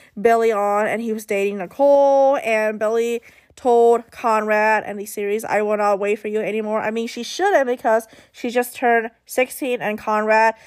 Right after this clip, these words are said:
at this age is seventeen, about to be eighteen, to go to college.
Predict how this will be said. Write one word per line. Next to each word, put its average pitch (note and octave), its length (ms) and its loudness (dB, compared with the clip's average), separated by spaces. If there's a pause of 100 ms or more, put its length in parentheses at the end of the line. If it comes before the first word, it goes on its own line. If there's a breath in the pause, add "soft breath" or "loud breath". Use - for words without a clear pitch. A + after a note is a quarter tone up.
(120)
at G#3+ 140 -4
this A#3 240 -2
age G#3+ 680 0
is G#3 140 -6
seventeen, G#3+ 720 -2
about G3 320 0
to G#3+ 100 -14
be F#3+ 160 -8
eighteen, A#3 640 -6
to - 60 -14
go G#3+ 120 -4
to G3+ 100 -4
college. A#3+ 600 -4